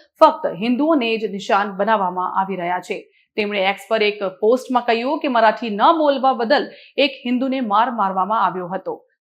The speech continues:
જો તેમનામાં હિંમત હોય તો મોહમ્મદ અલી રોડના નાલ બજાર જાઓ અને ત્યાંના લોકોને મરાઠી બોલવાનું કહો. તેમની પાસે ત્યાં જઈને ટોપી પહેરેલા લોકોને માર મારવાની હિંમત નથી. શું જાવેદ અખ્તર અને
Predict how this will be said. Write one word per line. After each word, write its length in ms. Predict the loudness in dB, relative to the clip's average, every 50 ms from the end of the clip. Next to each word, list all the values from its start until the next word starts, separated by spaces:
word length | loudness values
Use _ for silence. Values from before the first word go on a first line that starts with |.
| _ -14
જો 240 | -10 -2 0 0 0 0 -2 -8 -6 -4
તેમનામાં 460 | -2 -2 -2 -2 -2 -2 -2 -2 -2
હિંમત 320 | -4 -6 -6 -6 -8 -8 -6
હોય 280 | -4 0 2 2 2 2 0
તો 80 | -2 -2
મોહમ્મદ 420 | -2 -4 -4 -4 -4 -4 -4 -4 -4
અલી 120 | -4 -4 -4
રોડના 400 | -4 -4 -4 -4 -2 0 0 0 0 0 -4 -10 -18 -10 _ 2
નાલ 280 | 6 8 8 8 6 6 4
બજાર 260 | 4 4 4 4 2 2 2 2
જાઓ 260 | 4 4 4 4 4 2
અને 120 | 0 -2 -4 -4 -2
ત્યાંના 420 | -4 -4 -4 -4 -4 -4 -4 -4 -2 -2
લોકોને 360 | -4 -2 0 0 -2 -2 -2 -4
મરાઠી 440 | -4 -2 0 -2 -2 -2 -4 -8 -6 -6
બોલવાનું 380 | -6 -6 -6 -8 -8 -8 -8
કહો. 220 | -10 -10 -8 -10 -10 -12 _ _ _ _ -6
તેમની 240 | -6 -6 -6 -6 -4 -2
પાસે 240 | -2 -2 -2 -2 -4 -4
ત્યાં 260 | -2 -4 -4 -4 -4 -4
જઈને 260 | -6 -6 -6 -8 -10 -10
ટોપી 380 | -8 -8 -8 -6 -4 -6 -6 -4 -4
પહેરેલા 400 | -4 -4 -4 -4 0 0 0 0 0 -4 -10 -20 -20 -18 _ 2
લોકોને 420 | 6 6 6 6 6 2 2 2 -2 -6 -8 -10 -2
માર 280 | 4 6 6 6 6 4 2 0 2
મારવાની 420 | 2 2 2 0 -2 -4 -4 -4 -6 -6
હિંમત 340 | -8 -8 -8 -8 -10 -10 -8 -6 -4
નથી. 260 | -4 -4 -6 -10 -10 -12 -14 _ _ _ _ _
શું 220 | -2 2 2 4 6
જાવેદ 320 | 8 8 8 8 6 2 2 0 -2
અખ્તર 260 | 0 0 2 2 2 0 -2 -4
અને 160 | -4 -2 -2